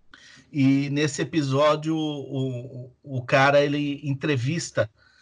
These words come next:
é, as personagens da, do documentário, né? Algumas delas, né? E ali eu fiquei sabendo que esse documentário hoje é o número um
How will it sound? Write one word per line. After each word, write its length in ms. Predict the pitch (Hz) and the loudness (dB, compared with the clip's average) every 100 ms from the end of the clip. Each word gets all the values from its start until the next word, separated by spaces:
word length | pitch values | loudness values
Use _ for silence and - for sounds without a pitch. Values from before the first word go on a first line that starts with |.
| _ _ | _ _
é, 420 | 113 123 120 123 - | 0 2 0 -2 -6
as 160 | 131 | -10
personagens 840 | - 156 - 170 143 151 147 151 139 | -4 -4 -2 0 2 0 -2 -6 -4
da, 380 | 143 127 123 123 | -2 0 0 -4
do 180 | 127 127 | -6 -6
documentário, 760 | 135 - 143 139 131 104 101 | -6 -6 -4 -2 -2 -2 -2
né? 140 | 101 110 | -4 -2
Algumas 480 | 113 113 143 135 | -2 -2 0 -2
delas, 440 | 117 104 85 85 - | 0 -4 -4 -8 -8
né? 200 | 120 127 - _ _ _ - - _ | -8 -8 -14 _ _ _ -20 -20 _
E 380 | 131 131 139 143 | -2 0 2 2
ali 200 | 147 160 | 2 2
eu 80 | 180 | -2
fiquei 260 | - 180 | -4 -6
sabendo 480 | 170 170 143 165 180 | -2 -2 -2 -4 -4
que 380 | - - 170 165 | -10 -10 -6 -2
esse 180 | 165 175 | -4 -4
documentário 640 | 165 175 165 156 147 147 | -8 -6 -6 -2 0 0
hoje 220 | 143 160 175 | 0 -2 -2
é 40 | |
o 60 | 170 | -2
número 320 | 180 185 185 | -2 -4 -4
um 300 | 170 180 | -4 -4